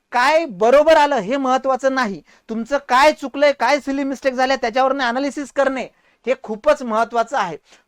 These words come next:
फुल सिलेबस टेस्ट रिस्ट्रिक्टेड द्यायच्या आणि सब्जेक्ट वाईज सुद्धा मिक्स टेस्ट सुद्धा द्यायच्या, द्यायच्या. ओके, पॅटर्ननुसार. आणि क्विक रिव्हिजन, फॉर्म्युला शीट आणि प्रॉपर झोप हे महत्त्वाचे पॉइंट्स तुम्हाला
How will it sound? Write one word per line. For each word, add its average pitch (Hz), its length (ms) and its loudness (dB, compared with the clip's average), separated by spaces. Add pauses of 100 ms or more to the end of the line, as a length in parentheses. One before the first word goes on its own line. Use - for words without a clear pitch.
फुल 277 180 -4
सिलेबस 285 520 -2
टेस्ट 285 260 -8
रिस्ट्रिक्टेड 254 580 -6
द्यायच्या 285 380 0 (380)
आणि 277 280 -4 (280)
सब्जेक्ट 233 380 0
वाईज 285 180 2
सुद्धा 277 340 0 (260)
मिक्स 208 340 -8
टेस्ट 269 200 -4
सुद्धा 247 180 -6
द्यायच्या, 247 400 -4 (300)
द्यायच्या. 202 460 0 (240)
ओके, 311 260 0
पॅटर्ननुसार. 247 640 -2 (300)
आणि 247 200 -2
क्विक 302 340 -8
रिव्हिजन, 294 420 -2 (640)
फॉर्म्युला 277 440 2
शीट 302 280 -6 (220)
आणि 214 180 -8
प्रॉपर 247 460 -2
झोप 226 320 -2 (260)
हे 233 60 -2
महत्त्वाचे 254 760 -4 (360)
पॉइंट्स 240 380 0
तुम्हाला 226 380 0